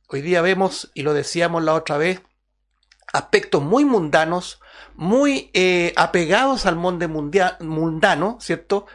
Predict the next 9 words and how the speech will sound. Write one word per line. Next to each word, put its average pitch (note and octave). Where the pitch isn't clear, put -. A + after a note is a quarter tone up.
Perdón, F#3
eh, E3+
respecto F#3
a F3
organizaciones, F#3+
organizaciones E3
que, E3
eh, D3+
claro, E3+